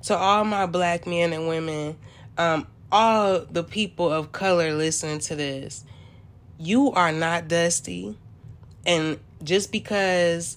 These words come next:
um, there's somebody that wants to group you into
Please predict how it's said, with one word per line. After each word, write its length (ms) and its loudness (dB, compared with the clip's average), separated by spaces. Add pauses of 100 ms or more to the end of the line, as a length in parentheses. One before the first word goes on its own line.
(480)
um, 540 0
there's 220 4
somebody 400 2
that 160 2
wants 260 0
to 120 -8
group 380 -2
you 220 -2
into 800 -2